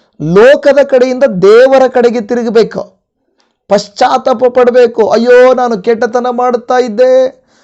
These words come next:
ಪಾಪ ಮಾಡುತ್ತಾ ಇದ್ದೆ, ಸುಳ್ಳು ಹೇಳುತ್ತಾ ಇದ್ದೆ, ಮೋಸ ಮಾಡ್ತಾ ಇದ್ದೆ, ವ್ಯಭಿಚಾರ ಮಾಡ್ತಾ ಇದ್ದೆ, ಅನೇಕ ವಿಧವಾದ ಕೆಟ್ಟತನದಲ್ಲಿ ನನ್ನ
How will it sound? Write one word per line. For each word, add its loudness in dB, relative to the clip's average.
ಪಾಪ 2
ಮಾಡುತ್ತಾ -2
ಇದ್ದೆ, 0
ಸುಳ್ಳು -4
ಹೇಳುತ್ತಾ 0
ಇದ್ದೆ, 0
ಮೋಸ -2
ಮಾಡ್ತಾ -6
ಇದ್ದೆ, -2
ವ್ಯಭಿಚಾರ -4
ಮಾಡ್ತಾ -6
ಇದ್ದೆ, -4
ಅನೇಕ 0
ವಿಧವಾದ 0
ಕೆಟ್ಟತನದಲ್ಲಿ -2
ನನ್ನ -6